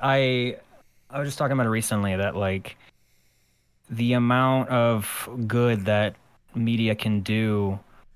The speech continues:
I, I don't know. It's, it's, like, immeasurable. Like, I think that even, I mean, obviously there's stuff like representation and things that just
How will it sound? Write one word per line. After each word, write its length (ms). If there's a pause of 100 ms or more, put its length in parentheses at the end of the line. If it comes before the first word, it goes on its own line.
(400)
I, 320
I 140
don't 100
know. 240
It's, 240
it's, 200
like, 120
immeasurable. 580
Like, 200
I 120
think 340
that 340
even, 200
I 80
mean, 140
obviously 380
there's 140
stuff 200
like 100
representation 880
and 140
things 280
that 200
just 240